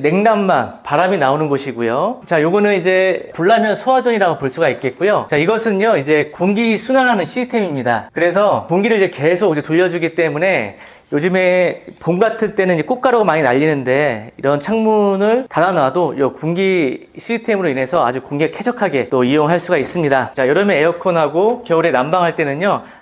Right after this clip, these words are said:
요걸로 다 조절할 수가 있고요. 일 층부터 이 층까지 요 하나로 다 조절이 가능합니다. 요 안방 화장실인데요. 자, 세면대가, 자, 더블탑으로 되어 있습니다. 그래서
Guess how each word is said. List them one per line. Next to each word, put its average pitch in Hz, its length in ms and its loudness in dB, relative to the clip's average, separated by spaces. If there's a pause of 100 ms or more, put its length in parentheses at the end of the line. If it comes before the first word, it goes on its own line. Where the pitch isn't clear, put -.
(120)
요걸로 220 240 2
다 185 140 0
조절할 151 340 -2
수가 175 180 -2
있고요. 160 460 -2
일 214 160 -2
층부터 196 500 0
이 139 100 -2
층까지 156 680 -2 (240)
요 151 120 4
하나로 180 440 2
다 127 440 -4 (120)
조절이 147 400 -2
가능합니다. 135 680 -4 (100)
요 156 40 4
안방 185 380 0
화장실인데요. 208 1040 0
자, 135 140 0
세면대가, 226 1040 0
자, 120 400 0
더블탑으로 170 520 0
되어 143 180 2
있습니다. 131 520 -2
그래서 143 420 -2